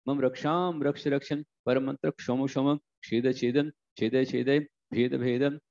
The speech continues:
भेद भेदय, सरोजंभ स्फुटे स्फुटे, भ भ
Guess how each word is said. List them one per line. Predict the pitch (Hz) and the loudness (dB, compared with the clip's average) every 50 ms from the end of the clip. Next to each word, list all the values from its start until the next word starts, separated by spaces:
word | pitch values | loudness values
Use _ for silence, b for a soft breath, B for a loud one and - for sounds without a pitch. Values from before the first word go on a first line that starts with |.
| _ _ | _ _
भेद | 101 107 117 131 127 120 | 0 0 2 2 0 0
भेदय, | 123 117 131 139 143 147 | 0 0 2 2 2 0
सरोजंभ | 147 - _ _ 113 113 120 123 123 120 123 127 143 | -2 -6 _ _ 0 0 2 2 0 -2 0 0 2
स्फुटे | 143 135 - - - 131 131 131 143 143 | 2 2 0 -2 -4 -4 -2 0 -2 -2
स्फुटे, | 139 - 143 135 - 139 147 147 - _ _ _ _ 127 | -2 -2 -2 0 0 0 0 0 -6 _ _ _ _ 0
भ | 147 156 156 - _ _ _ - | 2 2 0 -2 _ _ _ -2
भ | 143 | -2